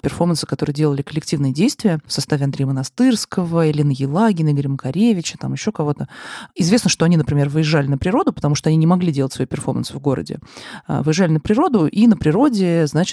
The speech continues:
делали какие-то, соответственно, коллективные действия, которыми они называли перформансы.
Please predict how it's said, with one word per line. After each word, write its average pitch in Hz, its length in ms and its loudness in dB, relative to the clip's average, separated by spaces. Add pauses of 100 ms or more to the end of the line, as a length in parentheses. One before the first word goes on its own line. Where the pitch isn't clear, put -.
(100)
делали 160 380 0
какие-то, 135 640 -2
соответственно, - 420 -6
коллективные 151 560 -2
действия, 135 380 -4
которыми 135 400 -2
они - 80 -2
называли 139 280 -4
перформансы. 254 540 -2